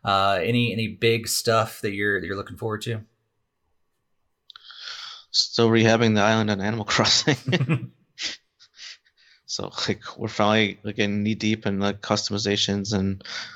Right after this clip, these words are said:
Speaker 2: making our own design patterns now. So there's still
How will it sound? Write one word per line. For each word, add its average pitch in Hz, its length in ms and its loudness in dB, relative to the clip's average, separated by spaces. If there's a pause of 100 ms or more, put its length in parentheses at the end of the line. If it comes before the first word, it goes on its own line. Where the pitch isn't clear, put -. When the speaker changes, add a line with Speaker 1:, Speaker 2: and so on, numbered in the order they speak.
(500)
Speaker 2:
making 95 440 0
our 104 160 2
own 101 140 2
design 101 360 0
patterns 101 460 -2
now. 98 280 -2
So 95 440 -2
there's 92 160 -4
still 98 480 -2